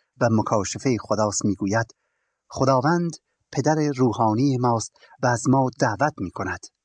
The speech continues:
که به حضورش بیاییم، که فرزندان روحانی او بشویم تا صفات و سیرت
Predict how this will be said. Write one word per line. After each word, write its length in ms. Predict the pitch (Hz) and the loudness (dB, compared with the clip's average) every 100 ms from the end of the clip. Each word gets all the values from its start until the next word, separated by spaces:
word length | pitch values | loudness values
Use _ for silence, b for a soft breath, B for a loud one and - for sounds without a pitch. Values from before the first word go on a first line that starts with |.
| _ _ _ _ _ _ _ _ _ _ - | _ _ _ _ _ _ _ _ _ _ -6
که 160 | 113 | -4
به 120 | 98 | -2
حضورش 520 | 92 101 110 98 85 - | -2 -2 -2 -2 -6 -12
بیاییم، 400 | 101 - 82 - _ _ _ - | -12 -12 -14 -20 _ _ _ -8
که 80 | 135 | -6
فرزندان 840 | - 120 104 117 104 131 147 165 147 B - | -2 -2 0 0 2 2 4 2 0 B -10
روحانی 680 | 120 131 107 117 107 131 | -2 0 0 0 2 4
او 100 | 175 | 2
بشویم 460 | 156 143 151 156 156 b b b | 2 -4 -4 -4 -6 b b b
تا 200 | - 131 139 | -4 -2 -2
صفات 600 | - 110 - 131 165 156 B B 131 | -6 -6 -2 0 0 -2 B B -4
و 80 | |
سیرت 440 | 120 - 107 147 | -4 -2 -2 -2